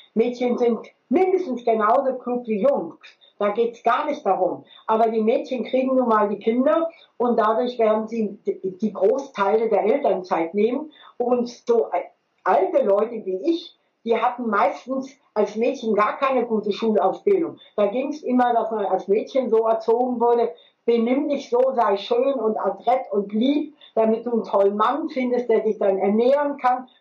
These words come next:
So hieß das, „Was brauchst du, ein Abitur? Was brauchst du das?“ Vor allem benimm dich so, dass du attraktiv bist für einen Mann. So bin ich mal erzogen worden. Nicht Kinderküche, Kirche, so ungefähr. Und das, äh,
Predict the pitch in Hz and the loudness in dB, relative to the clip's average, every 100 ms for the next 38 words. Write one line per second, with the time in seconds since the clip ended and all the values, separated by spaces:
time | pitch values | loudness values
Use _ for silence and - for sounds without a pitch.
0 | - 226 233 285 - 247 226 - 202 220 | -2 0 2 -2 0 0 0 -2 -2 -2
1 | - 247 226 190 190 196 - 262 294 285 | -4 -4 -2 0 -2 -4 0 2 2 0
2 | - - 214 196 202 220 220 240 202 285 | -10 -4 -2 -2 0 0 -2 -6 0 0
3 | 330 - _ - 220 208 226 254 233 190 | 0 -10 _ -4 -2 0 0 0 -4 -8
4 | - 190 226 220 262 285 247 - 233 247 | -12 -2 0 2 0 -2 -4 0 0 2
5 | 226 - 233 196 214 - 190 - 254 254 | 0 -2 -4 -2 -2 0 -2 -2 -4 -4
6 | 226 - 208 185 196 214 165 - _ - | -2 -2 0 0 2 0 -2 -8 _ -4
7 | 247 247 247 220 - 196 196 185 185 233 | -2 0 -2 -4 -4 0 2 2 0 0
8 | 294 269 214 160 135 - - _ - 254 | 2 0 0 0 -2 -4 -16 _ -6 -4
9 | 294 - 240 254 247 - 220 196 190 190 | -4 -4 -2 0 0 0 0 2 0 2
10 | 233 240 202 190 190 196 185 190 156 - | 0 0 0 0 2 0 0 0 -2 -6
11 | - - - 226 220 214 - - 226 247 | -18 -20 -4 0 0 -2 -10 -4 -2 -2
12 | - 214 | -6 -2